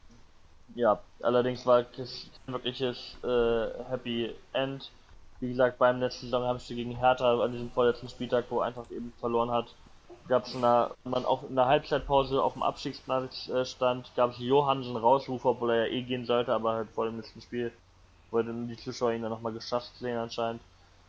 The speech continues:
Ähm, und am Ende, äh, dadurch, dass am Ende auch noch der Zuschauerschnitt wegen der schlechten Saison auf vierzehntausendreihundertacht gesunken war, ähm, hatte man ein Defizit von zweihunderttausend Mark, für das Kalenderjahr neunzehnhundertneunundsechzig sogar dreihundertfünfundfünfzigtausend Mark in den Kassen.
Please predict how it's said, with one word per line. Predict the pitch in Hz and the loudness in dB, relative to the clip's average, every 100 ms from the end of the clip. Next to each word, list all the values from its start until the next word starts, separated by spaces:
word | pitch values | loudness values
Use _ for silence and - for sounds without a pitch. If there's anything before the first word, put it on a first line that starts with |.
| _ - | _ -2
Ähm, | 123 117 113 117 | 2 2 -2 -8
und | 120 117 | -8 -4
am | 113 - | -2 -2
Ende, | 127 131 127 123 - - | -2 4 6 6 2 0
äh, | 123 120 | 2 4
dadurch, | 123 123 | 4 4
dass | 127 127 | -2 -4
am | 113 | -4
Ende | 127 131 104 | -2 2 4
auch | 123 | 4
noch | 123 | 0
der | 123 | -6
Zuschauerschnitt | - 151 - 139 135 - 139 127 | -6 -4 4 4 4 2 -6 -4
wegen | 131 127 | -4 -2
der | 123 | -2
schlechten | - 131 131 127 | -2 -4 -4 -6
Saison | 120 127 117 | 0 2 2
auf | 117 - | 0 0
vierzehntausendreihundertacht | 143 135 131 131 127 123 120 123 104 - - - - - - _ - - | -2 -2 0 2 2 0 0 0 -2 -2 -2 -4 -18 -20 -20 _ -20 -12
gesunken | 123 139 131 131 | -2 -2 0 2
war, | 131 131 131 127 - 113 | 6 8 6 4 -2 0
ähm, | 131 127 123 123 117 - _ - _ - | 2 0 -2 -6 -8 -14 _ -20 _ -12
hatte | 131 139 | -4 2
man | 131 87 | 4 4
ein | 131 127 | 0 0
Defizit | 139 139 139 - 131 | -2 -2 -6 -6 -4
von | 135 127 | -4 -4
zweihunderttausend | - - 131 135 127 - 131 123 117 | -4 2 4 4 2 2 2 2 2
Mark, | 123 131 143 - | 6 6 4 0
für | 135 | -2
das | 123 | -2
Kalenderjahr | - 120 123 123 | -4 -4 2 2
neunzehnhundertneunundsechzig | 120 120 123 113 127 127 120 123 - 131 | 2 0 -2 -2 0 0 -2 -4 -6 -2
sogar | 127 | 0
dreihundertfünfundfünfzigtausend | 120 113 113 - 160 156 131 123 - - 117 110 104 | 2 2 0 -2 -4 -4 -6 -10 -12 -2 0 0 2
Mark | 117 120 117 | 4 4 0
in | |
den | 120 117 | -2 0
Kassen. | 127 - | 0 0